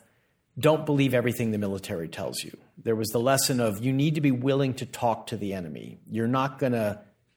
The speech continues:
shoot your way to victory in a war like this. And there was the lesson of what we really need is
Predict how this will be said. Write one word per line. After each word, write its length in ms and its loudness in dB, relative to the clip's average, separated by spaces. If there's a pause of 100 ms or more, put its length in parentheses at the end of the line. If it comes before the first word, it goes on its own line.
shoot 360 2
your 200 0
way 560 -2
to 100 -8
victory 500 -8
in 160 -6
a 60 -4
war 240 -2
like 300 -4
this. 320 -6 (280)
And 180 0
there 80 6
was 140 6
the 140 4
lesson 420 4
of 300 2 (840)
what 200 4
we 120 6
really 260 6
need 220 4
is 200 0